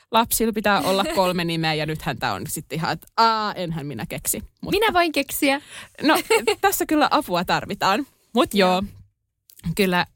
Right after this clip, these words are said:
Speaker 1: tännekin ajattelin sitten sukupuolen paljastaa, mut nyt tosiaan siitä ei ole edes sellaista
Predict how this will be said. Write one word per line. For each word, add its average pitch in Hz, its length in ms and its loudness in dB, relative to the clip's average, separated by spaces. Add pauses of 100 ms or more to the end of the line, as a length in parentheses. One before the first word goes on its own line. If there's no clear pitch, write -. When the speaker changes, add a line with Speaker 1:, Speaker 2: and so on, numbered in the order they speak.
(320)
Speaker 1:
tännekin 175 500 -2
ajattelin 175 440 -2
sitten - 280 -4
sukupuolen 190 600 0 (480)
paljastaa, 180 580 2
mut 160 160 -2 (760)
nyt 156 180 -4
tosiaan 247 360 0
siitä 196 360 0
ei 170 220 -2 (100)
ole - 260 -2 (920)
edes 196 320 2
sellaista 185 560 0